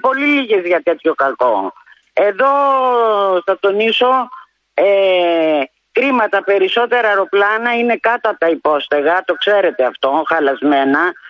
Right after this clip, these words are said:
Έχω και ένα γείτονα εδώ, Καρύδη τον λένε, ο οποίος ήταν πιλότος της πολεμικής αεροπορίας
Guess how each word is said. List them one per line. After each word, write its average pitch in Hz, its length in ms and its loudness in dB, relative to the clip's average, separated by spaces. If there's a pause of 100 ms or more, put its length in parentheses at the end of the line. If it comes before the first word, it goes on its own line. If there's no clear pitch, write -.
(360)
Έχω 240 180 -2
και 233 100 0
ένα 233 180 0
γείτονα 202 520 0
εδώ, 180 520 0
Καρύδη 170 460 0
τον 143 220 0
λένε, 175 300 2
ο 214 40 2
οποίος 202 300 0
ήταν 202 320 0
πιλότος 190 480 0
της - 160 -14
πολεμικής 175 640 0
αεροπορίας 160 800 2